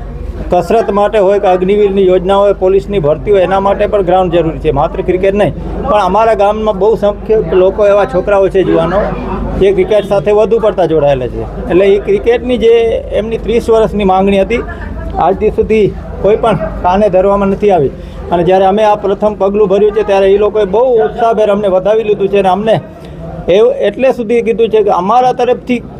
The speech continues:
નાના છોકરાઓ છે, પાંચ પાંચ, સાત સાત હજાર, પંદર હજાર સુધીની મેક્સિમમ પગારવાળા, એ કે કાંઈક અમારે કરતાં યોગદાન આપવાનું આવે તો અમે યોગદાન આપીએ, પણ હવે આ વસ્તુનું જે અવેલેબલ કરો છો તમે જે ફેસિલિટી, એના માટે તમારો ખૂબ ખૂબ આભાર માનીએ છીએ. એટલે આભાર માનવી વાત ન હોય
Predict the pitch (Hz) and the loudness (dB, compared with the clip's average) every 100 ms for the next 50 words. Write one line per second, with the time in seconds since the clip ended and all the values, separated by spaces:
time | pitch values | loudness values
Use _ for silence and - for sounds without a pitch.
0 | - - - 190 180 226 254 240 233 214 | -18 -16 -6 0 2 2 2 2 2 2
1 | 202 233 180 202 214 196 185 202 - 202 | 2 0 0 -2 -2 -2 0 -2 -2 -2
2 | 208 190 185 190 196 196 190 190 185 190 | 0 2 0 0 2 2 2 0 0 0
3 | 196 185 180 190 214 208 190 190 180 170 | 0 2 0 0 0 0 2 2 2 2
4 | 143 - - - - 208 240 226 220 240 | -2 -4 -16 -6 -2 0 0 2 0 0
5 | 208 214 240 247 254 247 247 220 233 220 | 0 2 2 2 0 0 0 2 0 0
6 | 247 240 240 240 240 226 240 226 214 226 | 0 0 0 0 2 2 2 2 0 2
7 | 214 220 214 214 208 208 196 190 196 196 | 2 2 0 2 2 2 0 0 2 0
8 | 175 175 190 185 - 196 190 185 175 190 | 0 0 2 0 -2 -4 0 2 2 2
9 | 196 190 180 185 196 190 185 180 175 175 | 2 0 0 2 2 2 0 0 0 0
10 | 170 175 160 - - - 160 170 190 180 | 2 0 -2 -6 -16 -4 -2 2 2 2
11 | 170 160 - 170 180 180 180 185 175 185 | 0 -4 -4 -2 0 2 0 0 0 0
12 | 170 180 185 185 156 160 175 165 160 170 | 0 -4 -2 0 0 2 0 0 0 0
13 | 175 156 156 202 208 220 240 240 247 240 | 2 0 0 0 2 0 2 2 2 0
14 | 269 240 | 0 0